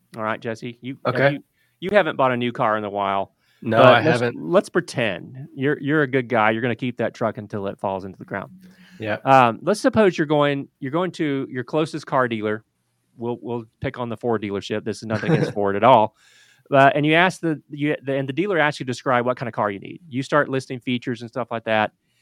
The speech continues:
Speaker 1: And, and, and the one you described is really a Toyota Highlander.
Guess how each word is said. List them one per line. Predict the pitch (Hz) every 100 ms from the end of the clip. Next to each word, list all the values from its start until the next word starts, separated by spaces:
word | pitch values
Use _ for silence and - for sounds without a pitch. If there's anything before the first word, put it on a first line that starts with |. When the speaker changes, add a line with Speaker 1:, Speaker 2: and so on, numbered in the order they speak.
| _ _ _ -
Speaker 1:
And, | 131 123 123 120 120 -
and, | 127 120 113 113 -
and | 123 120
the | 127
one | 180 220
you | 156 131
described | 127 - - 170 185 160
is | 117
really | 135 190 135
a |
Toyota | 113 - 175 170 156
Highlander. | 123 131 117 95 87